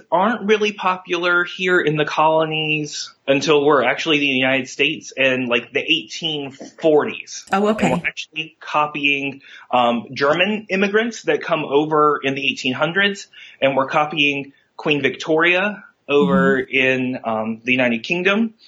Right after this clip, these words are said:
Speaker 1: 'cause she marries Prince Albert, who's from Germany, and the Germans have been having Christmas trees since the sixteen hundreds. Um, so Christmas trees, if we have them, are going to be in a few of those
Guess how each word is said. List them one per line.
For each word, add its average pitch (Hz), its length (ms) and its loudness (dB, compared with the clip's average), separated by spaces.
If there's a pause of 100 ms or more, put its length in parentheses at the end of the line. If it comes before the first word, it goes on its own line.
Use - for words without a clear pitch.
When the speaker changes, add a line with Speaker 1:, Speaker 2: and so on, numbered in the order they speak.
(240)
Speaker 1:
'cause 120 140 -2
she 139 200 2
marries 127 440 2
Prince 123 280 -2
Albert, 120 400 2
who's 139 180 -6
from 139 200 -4
Germany, 156 460 0
and 131 380 2 (420)
the 147 120 2
Germans 151 380 2
have 147 140 -2
been 147 120 0
having 135 200 0
Christmas 139 320 -4
trees 131 320 -2
since 127 280 -2
the 127 200 2
sixteen 123 440 -2
hundreds. 123 480 -2 (880)
Um, 120 480 2 (640)
so 143 280 -2
Christmas 226 400 -2
trees, 220 460 0 (180)
if 160 180 0
we 156 120 0
have 196 560 -2
them, 226 420 0 (920)
are 156 440 2 (240)
going 170 180 0
to 160 40 -2
be 156 220 0
in 151 240 0
a 139 80 2
few 170 240 0
of 151 80 -4
those 135 220 0